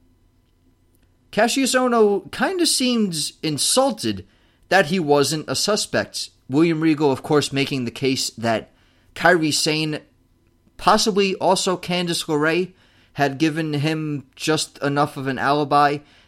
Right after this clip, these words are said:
that he needed to not be considered a suspect in this attack. But Cassius making it known to William Regal the same way he's been making it known to all of us, that any of the next big things,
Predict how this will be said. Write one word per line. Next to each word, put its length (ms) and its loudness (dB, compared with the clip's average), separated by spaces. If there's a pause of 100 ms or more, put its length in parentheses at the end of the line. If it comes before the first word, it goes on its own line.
that 180 2
he 140 -2
needed 580 -2
to 120 -6
not 340 0
be 120 -4
considered 540 -4
a 60 -2
suspect 640 -4 (440)
in 160 -2
this 180 0
attack. 500 0 (640)
But 140 -4
Cassius 680 0
making 400 0
it 120 -2
known 420 0 (100)
to 160 2
William 360 2
Regal 400 -2 (200)
the 80 -8
same 340 0
way 160 0
he's 180 -2
been 200 -4
making 300 -2
it 100 -4
known 380 -4 (240)
to 220 0
all 260 4
of 140 0
us, 300 2 (380)
that 260 2
any 480 0 (300)
of 180 0
the 120 -2
next 500 -4 (320)
big 220 4
things, 520 -2